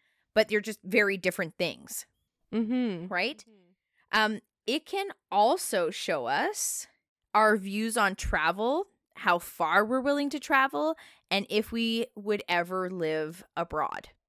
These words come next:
Speaker 2: Interesting. It's
Speaker 1: Yeah.
Speaker 2: so, um, it's so funny to me 'cause, like, I have a Gemini <laughs> in house nine.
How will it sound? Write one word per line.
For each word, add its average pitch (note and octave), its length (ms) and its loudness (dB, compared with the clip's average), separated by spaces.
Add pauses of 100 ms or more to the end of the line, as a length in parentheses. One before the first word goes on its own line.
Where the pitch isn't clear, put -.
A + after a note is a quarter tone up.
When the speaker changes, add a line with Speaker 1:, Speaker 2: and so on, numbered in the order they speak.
(240)
Speaker 2:
Interesting. C#4 600 2
It's E4 220 2
Speaker 1:
Yeah. - 120 4
Speaker 2:
so, A3+ 200 4
um, G#3 480 2
it's A#3 220 -2
so B3 140 0
funny F#3+ 240 -2
to F3 80 -6
me D#3 80 -10
'cause, F#3+ 180 -14
like, F3+ 160 -2 (1200)
I C#4+ 60 -2
have F4+ 140 -4
a G4 40 -2
Gemini B3 720 -4 (340)
<laughs> - 360 0
in D4+ 240 6
house D4+ 320 2
nine. C#4+ 400 2